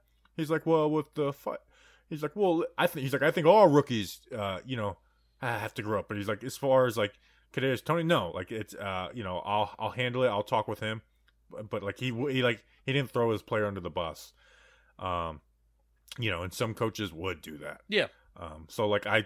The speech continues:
Speaker 1: I think Joe Judge handled that flawlessly. Now, is he a good head coach or not? N-, that doesn't get this, this game shouldn't decide that for
Speaker 2: No.
Speaker 1: you. Um,
Speaker 2: No, I'm not, I'm not swung, uh,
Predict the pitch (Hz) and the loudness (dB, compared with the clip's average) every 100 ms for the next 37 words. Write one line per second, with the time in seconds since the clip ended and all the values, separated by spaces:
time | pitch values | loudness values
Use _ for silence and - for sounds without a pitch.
0 | - 120 127 151 117 131 113 120 113 - | 0 0 2 0 4 2 4 2 2 0
1 | 104 107 98 92 101 107 101 - 117 107 | 0 0 -6 -4 4 4 2 -4 0 2
2 | 98 78 - - _ 95 98 92 101 90 | 2 0 -14 -20 _ -8 -6 -4 -6 -4
3 | 101 98 98 104 - 101 123 - 147 156 | -4 -4 -4 -6 -2 -4 -4 -8 -6 -6
4 | 147 - 123 104 113 _ _ _ - 110 | -8 -12 -16 -14 -14 _ _ _ -20 -18
5 | 110 120 127 135 113 113 - 110 _ - | 0 2 4 2 0 -4 -4 -8 _ -20
6 | _ - 139 - 139 127 - 131 113 104 | _ -4 -4 0 0 0 -2 -4 -2 -4
7 | - 107 95 85 85 - 160 139 82 76 | -2 -2 -2 -4 -8 -4 -2 -2 -4 -14
8 | _ _ _ _ _ - 98 87 80 78 | _ _ _ _ _ -12 -8 -8 -10 -14
9 | _ _ 151 151 160 180 165 160 165 180 | _ _ -2 0 0 0 0 0 0 0
10 | 175 - - 147 147 143 127 - - _ | -2 -2 -2 -2 -2 -2 -8 -14 -20 _
11 | _ _ 120 | _ _ -10